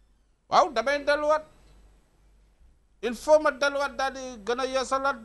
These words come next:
njébal gi, gën ko dëgëral. Waaw. Waaw. Envoyé ma équipe bi rek. Ñoo xam ni pare nañ,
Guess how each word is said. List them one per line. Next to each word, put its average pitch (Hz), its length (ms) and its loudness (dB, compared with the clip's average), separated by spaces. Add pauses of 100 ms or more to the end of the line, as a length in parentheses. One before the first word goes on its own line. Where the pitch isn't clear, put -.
njébal 277 580 -4
gi, 269 80 -18
gën 220 180 -10
ko 233 120 -4
dëgëral. 302 440 0 (1400)
Waaw. 226 320 8 (1800)
Waaw. 214 280 6 (1700)
Envoyé 339 520 4
ma 302 200 -6
équipe 240 260 -10
bi 240 80 -6
rek. 220 180 -4 (960)
Ñoo 254 280 4
xam 285 360 -4
ni 277 100 -8
pare 269 380 -2
nañ, 285 400 -6